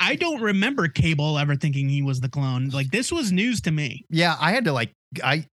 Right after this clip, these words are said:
Speaker 2: yeah, 'cause I texted you last night. It was like, "Okay, help me here, 'cause I'm forgetting." Did we actually think Cable was the clone? 'Cause I felt like I never did. <laughs> But
Speaker 1: So, uh, uh, just, uh, this is what,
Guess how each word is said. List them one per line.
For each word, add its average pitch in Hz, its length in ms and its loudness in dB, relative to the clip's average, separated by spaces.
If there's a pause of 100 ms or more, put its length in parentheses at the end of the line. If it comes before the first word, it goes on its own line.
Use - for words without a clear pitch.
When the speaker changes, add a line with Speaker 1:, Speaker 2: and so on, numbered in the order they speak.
(120)
Speaker 2:
yeah, 233 200 -2
'cause 143 160 -2
I 175 80 2
texted 170 400 -2
you 98 160 -2
last 95 200 -4
night. 131 120 -2
It 107 40 -4
was 104 80 -6
like, 101 260 -6
"Okay, 117 240 -2
help 104 200 -4
me 95 140 -6
here, 90 240 -12 (180)
'cause 113 120 -2
I'm 110 140 -2
forgetting." 101 520 -6 (400)
Did 120 280 0
we 127 200 -2
actually 127 520 -4
think 107 340 -6
Cable 107 260 -6
was 98 140 -8
the 98 60 -8
clone? 117 240 -4
'Cause 127 80 -4
I 147 60 -4
felt 233 200 -8
like 147 140 -6
I 127 40 -4
never 127 240 -2
did. 87 400 -12 (120)
<laughs> - 100 -20
But - 180 -4 (600)
Speaker 1:
So, 233 380 2
uh, 233 220 -2
uh, 226 280 -4
just, 240 320 0
uh, 247 140 2
this 196 280 2
is 240 140 0
what, 208 340 2